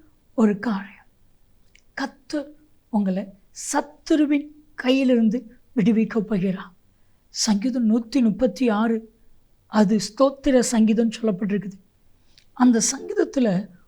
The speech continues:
ஒரு வசனம் இருக்குது, இருபத்தி நாலாவது வசனம், "சத்துருவின்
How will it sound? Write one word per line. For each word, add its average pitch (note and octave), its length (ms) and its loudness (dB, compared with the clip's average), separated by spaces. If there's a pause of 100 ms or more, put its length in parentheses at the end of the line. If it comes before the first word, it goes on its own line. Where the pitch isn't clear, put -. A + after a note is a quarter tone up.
(120)
ஒரு F#4+ 300 4
வசனம் B3+ 440 0
இருக்குது, G3+ 540 0
இருபத்தி B3+ 380 0
நாலாவது A3 400 0
வசனம், G3 460 -4 (380)
"சத்துருவின் B3+ 720 0